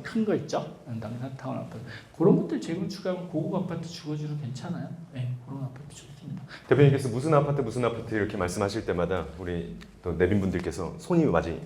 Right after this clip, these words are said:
Speaker 2: 바쁘시네요. 네. <laughs> 그렇다면 주택을 말씀해 주셨다면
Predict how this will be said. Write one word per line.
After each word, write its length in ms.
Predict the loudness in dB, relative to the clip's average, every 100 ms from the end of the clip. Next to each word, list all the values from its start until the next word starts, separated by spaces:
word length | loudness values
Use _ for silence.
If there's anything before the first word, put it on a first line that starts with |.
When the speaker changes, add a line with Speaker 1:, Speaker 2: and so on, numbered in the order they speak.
| -12 -4
Speaker 2:
바쁘시네요. 480 | -4 -2 -4 -4 -4
네. 520 | -6 -4 -2 0 0 0 -6 -6 -8 -10
<laughs> 380 | -10 -12 -12 8
그렇다면 340 | 10 10 6
주택을 400 | 2 4 6 6
말씀해 360 | 4 2 0 -4
주셨다면 680 | -2 -2 0 0 0 0